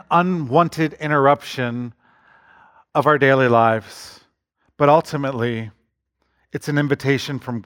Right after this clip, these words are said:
God to grow and to deepen as his people. We've entitled this impromptu sermon series, This Incredible Opportunity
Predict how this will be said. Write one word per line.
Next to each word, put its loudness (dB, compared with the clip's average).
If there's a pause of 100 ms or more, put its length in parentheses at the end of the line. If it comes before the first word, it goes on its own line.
God 0
to -12
grow 0 (720)
and -6
to -4
deepen -2 (120)
as 0
his -10
people. -12 (1160)
We've 2
entitled 2
this 2
impromptu -2
sermon -2
series, 0 (420)
This 0
Incredible -2 (120)
Opportunity -6